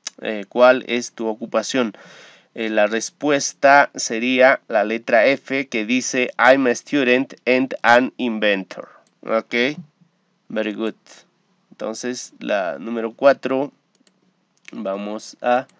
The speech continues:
unir, vamos a unir número cuatro con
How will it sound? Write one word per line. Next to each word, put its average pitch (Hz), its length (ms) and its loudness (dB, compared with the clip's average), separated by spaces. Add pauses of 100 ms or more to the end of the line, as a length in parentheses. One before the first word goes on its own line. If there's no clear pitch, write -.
(640)
unir, 139 600 -2 (520)
vamos 110 340 -8
a 110 60 0
unir 117 440 -4
número 117 320 -6
cuatro 127 460 -2
con 135 840 -4